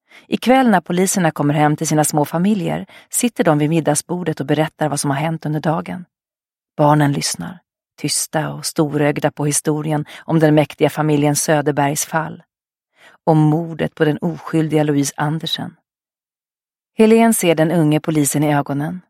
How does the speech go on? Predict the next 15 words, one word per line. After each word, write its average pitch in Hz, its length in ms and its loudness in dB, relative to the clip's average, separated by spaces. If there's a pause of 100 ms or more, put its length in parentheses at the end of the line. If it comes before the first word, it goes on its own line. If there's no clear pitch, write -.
(280)
och 160 100 -6
sedan 165 340 0
den 165 120 0
äldre. 165 340 -6 (800)
Hon 156 100 0
kan 156 140 2
lika 151 200 2
gärna 143 200 4
avsluta 143 480 -2
det 147 80 0
åt 131 160 -4
dem 139 160 -4
med 143 100 -2
en 139 140 -4
gång. 160 280 -8